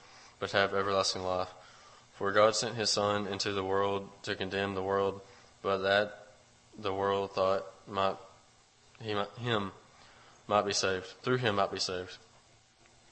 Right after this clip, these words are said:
The Lord sent his Son for us and the whole world so that we could have a chance in heaven. Even though we don't deserve that he, what he did, we don't deserve that he came to die on the cross for us, he did it anyway.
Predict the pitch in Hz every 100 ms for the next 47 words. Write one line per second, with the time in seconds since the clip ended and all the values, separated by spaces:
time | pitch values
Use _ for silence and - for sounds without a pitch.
0 | - - 120 147 131 139 151 131 113 117
1 | 107 98 107 98 92 92 - - - -
2 | - - - 104 98 107 107 104 104 98
3 | 95 95 - - - 101 101 101 107 101
4 | 101 - - - - 110 104 98 104 98
5 | 95 98 90 87 - - - - 104 107
6 | 113 113 113 113 110 - - - _ _
7 | 113 101 101 107 127 127 - 113 110 113
8 | 110 - - _ - _ 117 113 117 110
9 | 113 120 120 - - - - - 107 101
10 | 98 101 107 104 101 - 101 101 95 92
11 | - - - 107 95 104 101 101 104 -
12 | 123 123 - - - - - - - -
13 | - 110 113 104 110 92 90